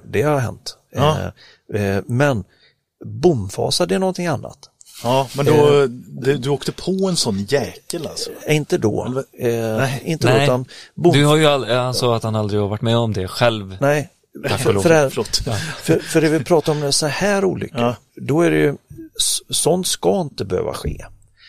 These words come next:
Speaker 1: För att om du genomför kontrollerna som du behöver göra för att säkerställa att anläggningen är safe, ja, då hittar du, om det är ett sånt fel som kan orsaka en sån grej, då hittar du det felet.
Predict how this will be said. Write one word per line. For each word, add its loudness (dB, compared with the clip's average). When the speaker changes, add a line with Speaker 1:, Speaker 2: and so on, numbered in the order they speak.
Speaker 1:
För 0
att 0
om -2
du -2
genomför 0
kontrollerna 0
som -4
du -2
behöver -2
göra 4
för -2
att 0
säkerställa -2
att -4
anläggningen -4
är -4
safe, -4
ja, 0
då 0
hittar 0
du, 2
om 0
det 2
är 4
ett -6
sånt 0
fel -6
som -6
kan -2
orsaka -2
en 0
sån -4
grej, -8
då -4
hittar -2
du 2
det -2
felet. -12